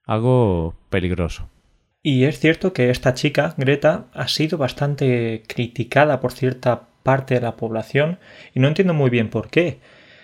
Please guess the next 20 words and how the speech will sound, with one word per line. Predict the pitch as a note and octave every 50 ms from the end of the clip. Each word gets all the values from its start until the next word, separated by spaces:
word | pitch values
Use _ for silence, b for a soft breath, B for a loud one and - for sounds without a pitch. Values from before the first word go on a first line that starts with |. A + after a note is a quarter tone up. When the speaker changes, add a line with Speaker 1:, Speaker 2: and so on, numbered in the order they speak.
| b b b b
Speaker 2:
porque | - C#3+ C3 B2+ C3 - - A#2+ A#2 A#2 A#2 A2+ A2+
considero | - B2 - - C3 B2+ C#3+ D#3
que | D3+ -
está | C3+ - - C#3+
haciendo | C3+ C3+ - C#3+ C3+ C3 C3 C3
algo | B2+ B2+ A#2+ A#2+ A#2 A2+ C3 _
muy | - D3 C3+ D3 D#3
importante | C#3 C3 B2+ A2 - B2+ C3 C#3 C#3 - - E3+ - - _ -
y | - C3+
está | B2 A#2+ - - C#3
haciendo | C3+ C3+ D3+ D3+ D#3 E3 D#3+
que | - B2 A2+ - - _ -
todo | - E3+ F3 E3+
el | D3+
mundo, | B2+ B2 C3+ D3 D#3 E3 F3+ F3
o | C#3+ A#2 A2+ A2
gran | G#2+ A#2 C#3 D3+ D3 C3
parte | - C#3 B2+ - - A#2+
del | A2+ A2+
mundo, | A2+ A#2+ B2+ C#3 D3 E3 E3+ -